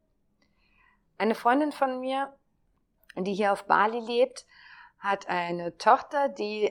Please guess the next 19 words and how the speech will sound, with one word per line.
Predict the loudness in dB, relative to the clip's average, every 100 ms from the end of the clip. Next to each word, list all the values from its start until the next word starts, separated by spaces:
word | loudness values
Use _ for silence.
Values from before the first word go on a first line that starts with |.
| -2
in | -6 -6 -8 -14 -12 -10
eine | -8 -8 -8 -12 -12 -12 -12 -12
Waldorfschule | 0 2 4 2 0 -4 -8 -4
geht, | -4 -4
in | -4
einen | -2 2
Waldorf-Kindergarten | 2 2 -2 0 2 2 2 -2 -2 -10
geht. | -8 -10 -12 _ _ -2
Wer | 2 2
sich | 0
schon | -2
mal | 0
mit | 0 -2 2
Wa-, | 4 4
mit | 2 -4
dem | 0
Waldorf-Konzept | 6 6 6 0 -8 -2 -2 -2
beschäftigt | -2 -2 -2 -8 -6
hat, | -2 -2 -6